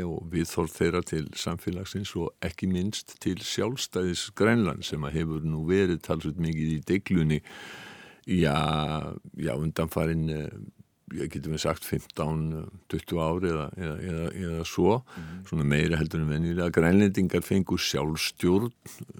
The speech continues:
Speaker 1: árið tvö þúsund og níu og, eh, þá breyttist staða þeirra. Núna eru þeir svona þjóðréttarlega, held ég, eh, sjálfstæð þjóð að því leytinu til að þeir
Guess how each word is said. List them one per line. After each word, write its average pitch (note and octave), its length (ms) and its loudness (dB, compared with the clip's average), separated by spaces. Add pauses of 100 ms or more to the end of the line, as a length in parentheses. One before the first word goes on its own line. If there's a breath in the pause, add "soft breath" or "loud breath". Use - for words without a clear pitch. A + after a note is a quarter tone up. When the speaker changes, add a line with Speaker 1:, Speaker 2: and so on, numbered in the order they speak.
(100)
Speaker 1:
árið F2+ 240 4
tvö F2+ 180 4
þúsund - 160 -2
og D2+ 160 2
níu D#2 460 2 (680 loud breath)
og, E2 420 6
eh, D#2 220 4 (180)
þá D#2 220 0
breyttist - 800 0 (160)
staða E2+ 420 2
þeirra. F#2 540 -2
Núna E2 480 -2
eru D#2+ 180 -2
þeir D#2 380 -4
svona D2+ 480 -6 (240)
þjóðréttarlega, F2 1200 0
held F2 260 -8
ég, E2+ 240 -2
eh, - 360 -14 (200)
sjálfstæð - 800 -2
þjóð F#2 400 -2
að F2 100 -4
því F#2+ 200 0
leytinu F2+ 320 -2
til G2 180 -4
að F2 160 -6
þeir F#2 260 0